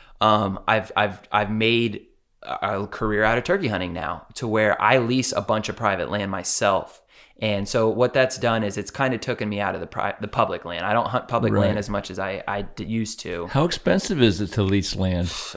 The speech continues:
Speaker 1: An arm and a leg. It's ridiculous. Um, and that's, like, what I was saying. Like, you can go kill an Eastern for five hundred dollars.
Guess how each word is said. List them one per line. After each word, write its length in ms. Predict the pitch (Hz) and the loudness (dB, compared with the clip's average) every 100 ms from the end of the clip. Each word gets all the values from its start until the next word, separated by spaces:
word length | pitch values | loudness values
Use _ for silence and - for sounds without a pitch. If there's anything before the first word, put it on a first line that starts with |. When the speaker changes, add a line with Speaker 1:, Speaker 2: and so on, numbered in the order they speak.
| - - | -6 -2
Speaker 1:
An 180 | 107 | 0
arm 260 | 87 107 104 | 0 -2 -2
and 100 | 104 | -4
a 40 | |
leg. 320 | 98 92 92 101 | -4 -4 -6 -4
It's 200 | 110 104 | -6 -4
ridiculous. 840 | 104 95 98 - 92 95 92 - _ | -8 -6 -8 -8 -6 -6 -8 -16 _
Um, 540 | 104 101 101 101 95 95 | -6 -4 -2 -2 -6 -8
and 160 | 101 104 | -6 -2
that's, 200 | 107 - | -4 -2
like, 180 | 104 107 | -4 -2
what 140 | 104 | -4
I 20 | |
was 100 | 98 | -4
saying. 140 | 98 95 | -6 -4
Like, 160 | 107 | -2
you 100 | 127 | -2
can 140 | 135 143 | 0 2
go 100 | 131 | 2
kill 200 | 139 120 | 2 0
an 100 | 107 | 2
Eastern 320 | 113 - 107 | -2 -2 -4
for 140 | - | -4
five 260 | 95 107 104 | 0 2 2
hundred 160 | 113 95 | 0 2
dollars. 480 | 92 98 127 120 | 2 4 0 -4